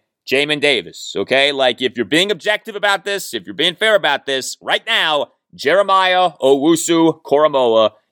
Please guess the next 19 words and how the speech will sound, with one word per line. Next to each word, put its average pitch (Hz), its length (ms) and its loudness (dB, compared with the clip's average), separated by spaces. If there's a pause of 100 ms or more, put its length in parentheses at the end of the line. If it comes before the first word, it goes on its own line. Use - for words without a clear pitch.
is 131 240 2
the 120 120 -2
much 151 340 -4
better 165 340 0
and 120 220 -8
much 147 240 -4
more 147 240 2
impactful 143 600 -8
linebacker 113 800 -6 (220)
when 131 260 0
compared 110 600 -2 (340)
with 120 240 2
Jamin 113 340 -2
Davis. 80 380 -2
But 104 340 0
we 107 140 -2
are 113 100 2
very 127 260 2
early 120 460 0